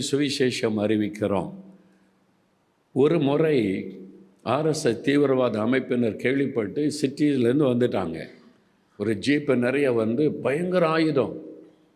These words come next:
நான் கூட்டத்துக்கு போறேன், ஆயிரக்கணக்கான மக்கள் அந்த, ம், வயல்வெளியில உட்கார்ந்திருக்கிறாங்க, ஷேமியானா போட்டிருக்கிறாங்க. ஒரு ஆள் இப்படி இந்த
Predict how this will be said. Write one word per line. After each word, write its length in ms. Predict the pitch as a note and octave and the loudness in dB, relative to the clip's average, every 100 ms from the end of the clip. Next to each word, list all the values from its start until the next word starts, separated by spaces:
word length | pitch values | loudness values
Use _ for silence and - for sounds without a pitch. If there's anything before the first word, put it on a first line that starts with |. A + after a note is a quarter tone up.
| _ _ | _ _
நான் 220 | A2 A2+ A2 | -4 -4 -2
கூட்டத்துக்கு 360 | E3 E3+ D3+ | 0 0 0
போறேன், 220 | C3+ E3 | 0 0
ஆயிரக்கணக்கான 920 | C#3 B2+ D3 E3 D#3+ D#3 D#3 C#3+ C3+ | 0 -2 0 0 -2 0 -2 0 0
மக்கள் 420 | B2 B2+ C3 D#3+ D#3 | 0 -2 -2 -2 0
அந்த, 380 | B2+ A2+ G#2+ | 0 0 0
ம், 240 | F#2+ G2 F#2+ - - - G2+ | -2 -4 -8 -12 -20 -12 -6
வயல்வெளியில 760 | G2 A2+ D3+ D#3 D3 C#3+ C#3+ | -2 2 2 2 2 2 2
உட்கார்ந்திருக்கிறாங்க, 1160 | C3 C#3 C#3 C#3 C3 B2+ A#2+ A#2 D3 E3 E3+ C3+ - | 0 0 0 0 0 0 0 0 0 0 0 0 0
ஷேமியானா 400 | C3 C#3 C3+ B2 | 0 0 0 -2
போட்டிருக்கிறாங்க. 880 | A2+ A#2 A2+ G2+ G2+ F#2 F#2 A#2+ F3+ - - - _ _ | -2 -2 -2 -2 -2 -4 -2 -2 -2 -12 -20 -20 _ _
ஒரு 180 | - G#2 | -6 -2
ஆள் 200 | A#2 D3 | 0 0
இப்படி 460 | C3+ A2 C3+ A2+ G2 | 0 0 0 0 0
இந்த 200 | G2 F#2+ | -2 -2